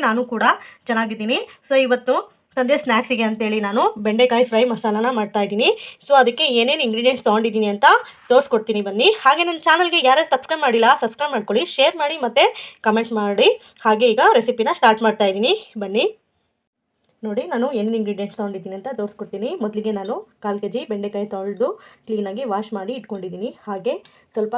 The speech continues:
ಕಡಲೆ ಹಿಟ್ಟು ತೊಗೊಂಡಿದ್ದೀನಿ, ಹಾಗೆ ಚಾಟ್ ಮಸಾಲ ಸ್ವಲ್ಪ ತೊಗೊಂಡಿದ್ದೀನಿ, ಅರಿಶಿನ ತೊಗೊಂಡಿದ್ದೀನಿ, ಒಂದು ನಿಂಬೆಹಣ್ಣು ತೊಗೊಂಡಿದ್ದೀನಿ, ಹಾಗೆ ರುಚಿಗೆ ತಕ್ಕಷ್ಟು ಉಪ್ಪು, ಆಮೇಲೆ ಧನಿಯಾ ಪೌಡರ್ ತೊಗೊಂಡಿದ್ದೀನಿ, ಹಾಗೆ ಖಾರದ ಪುಡಿ ತೊಗೊಂಡಿದ್ದೀನಿ. So ಈಗ ಇದು ಯಾವ ರೀತಿ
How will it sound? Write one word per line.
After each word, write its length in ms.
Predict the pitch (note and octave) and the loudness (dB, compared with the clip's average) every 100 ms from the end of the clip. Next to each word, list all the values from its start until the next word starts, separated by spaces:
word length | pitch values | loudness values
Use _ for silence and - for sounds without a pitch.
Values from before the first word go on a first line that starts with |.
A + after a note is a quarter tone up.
| A#3 | -6
ಕಡಲೆ 200 | G#3 G#3 | -4 -4
ಹಿಟ್ಟು 140 | G#3 G3+ | -4 -6
ತೊಗೊಂಡಿದ್ದೀನಿ, 400 | G3 F#3+ F3 G3 D4+ - | -8 -10 -10 -10 -10 -8
ಹಾಗೆ 240 | G#3 F#3+ B3+ A#3 | -8 -6 -6 -6
ಚಾಟ್ 180 | G#3 A3 | -8 -8
ಮಸಾಲ 240 | G#3+ G#3 G#3+ | -6 -6 -6
ಸ್ವಲ್ಪ 180 | F#3+ F#3+ | -8 -8
ತೊಗೊಂಡಿದ್ದೀನಿ, 440 | F3+ F3+ F3 F#3 B3+ - _ _ G3+ | -10 -10 -10 -10 -10 -12 _ _ -6
ಅರಿಶಿನ 300 | G#3 A3+ G#3+ G#3 | -6 -6 -8 -8
ತೊಗೊಂಡಿದ್ದೀನಿ, 420 | F#3+ F3 F3+ B3 C#4+ G#3+ | -10 -10 -8 -10 -8 -8
ಒಂದು 120 | A3+ | -6
ನಿಂಬೆಹಣ್ಣು 340 | G#3 G3+ G3+ F#3+ F#3+ | -4 -4 -6 -8 -8
ತೊಗೊಂಡಿದ್ದೀನಿ, 460 | F#3 F3 F3+ G#3+ - _ _ _ - | -8 -10 -8 -8 -10 _ _ _ -12
ಹಾಗೆ 260 | G3 A3+ A3+ | -6 -2 -2
ರುಚಿಗೆ 240 | G#3+ A3 G#3 | -4 -8 -8
ತಕ್ಕಷ್ಟು 400 | G3+ G#3 - F#3 | -8 -8 -8 -8
ಉಪ್ಪು, 180 | - D#4+ - _ _ - | -6 -6 -8 _ _ -12
ಆಮೇಲೆ 280 | G3 F#3+ A3 F4 - G3+ | -8 -4 -4 -6 -8 -6
ಧನಿಯಾ 220 | G3+ G#3 G#3 | -4 -4 -4
ಪೌಡರ್ 180 | F#3 F#3 | -8 -8
ತೊಗೊಂಡಿದ್ದೀನಿ, 420 | F3+ F3 F3 A3 D4+ _ G3+ | -10 -10 -8 -8 -8 _ -12
ಹಾಗೆ 240 | F#3+ D4 A3 | -8 -6 -2
ಖಾರದ 240 | F#3 G#3+ G#3+ | -2 -2 -6
ಪುಡಿ 160 | G#3 G#4+ _ - | -8 -8 _ -10
ತೊಗೊಂಡಿದ್ದೀನಿ. 400 | F#3+ F3+ E3+ G3 - _ _ | -10 -10 -12 -14 -16 _ _
So 140 | A#3 A3+ | -4 -2
ಈಗ 100 | G3+ A#3+ C4+ A3+ | -2 -6 -6 -8
ಇದು 120 | A#3 D#4+ G3 | -6 -4 -2
ಯಾವ 100 | G3 A3 | -2 -4
ರೀತಿ 140 | A3 | -4